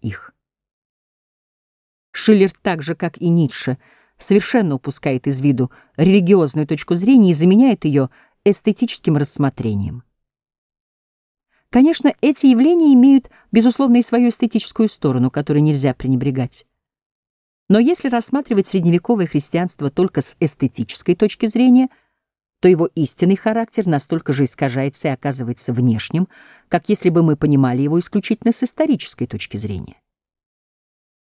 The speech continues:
Истинное понимание может иметь место только на сходном основании,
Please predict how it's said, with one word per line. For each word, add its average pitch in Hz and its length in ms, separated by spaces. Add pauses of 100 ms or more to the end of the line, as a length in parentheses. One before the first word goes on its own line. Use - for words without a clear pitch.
Истинное 180 400
понимание 185 480
может 143 260
иметь 165 280
место 156 320
только 160 340 (320)
на 175 160
сходном 170 420
основании, 214 640